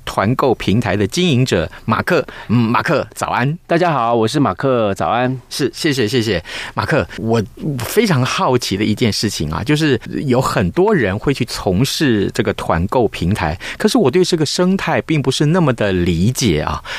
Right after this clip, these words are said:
Speaker 1: 那所以我在这个访谈的一开始，我想先请马克为我们的听众解说一下，其实目前团购的这个，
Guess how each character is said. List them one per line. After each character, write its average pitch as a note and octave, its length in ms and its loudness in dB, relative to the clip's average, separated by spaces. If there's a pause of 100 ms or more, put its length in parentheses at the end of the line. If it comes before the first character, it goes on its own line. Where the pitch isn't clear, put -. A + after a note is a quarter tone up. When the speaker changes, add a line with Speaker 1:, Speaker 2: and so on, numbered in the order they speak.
Speaker 1:
那 D3 140 0
所 E3 160 0
以 B2+ 160 2 (200)
我 G2 120 2
在 D#3 260 2
这 C3+ 160 0
个 A2+ 140 2
访 G2+ 180 0
谈 A2+ 160 2
的 C3+ 140 0
一 G3+ 80 4
开 D#3 340 0
始， - 220 -2
我 D#3+ 120 0
想 C#3 200 0
先 G3+ 260 2
请 F2 560 -2
马 F#2+ 200 -2
克 D#3 200 0
为 E3+ 160 2
我 G#2 100 2
们 F#2+ 80 -2
的 A2+ 80 0
听 B2 200 2
众 A#2 180 2
解 D#2+ 180 -2
说 A#2+ 220 0
一 F2+ 100 0
下， E2 300 -4 (260)
其 G#3 140 0
实 G3 140 2
目 A3+ 180 4
前 G#2 280 2
团 G#2+ 400 0
购 D#3 220 2
的 G#2+ 160 0
这 A2+ 240 0
个， E2+ 380 0